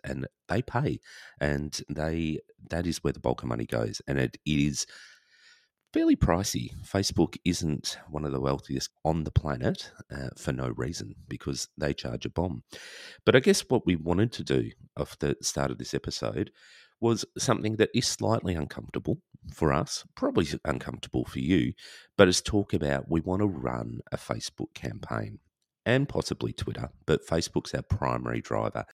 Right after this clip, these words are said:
We wanna really drive more people to the podcast for the primary reason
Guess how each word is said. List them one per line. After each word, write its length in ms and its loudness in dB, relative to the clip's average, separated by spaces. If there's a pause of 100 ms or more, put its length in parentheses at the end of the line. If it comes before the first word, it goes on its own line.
(240)
We 120 6
wanna 440 4
really 280 6
drive 480 2
more 180 -4
people 460 -2
to 180 4
the 80 0
podcast 840 -4 (520)
for 220 6
the 100 6
primary 460 0
reason 540 -4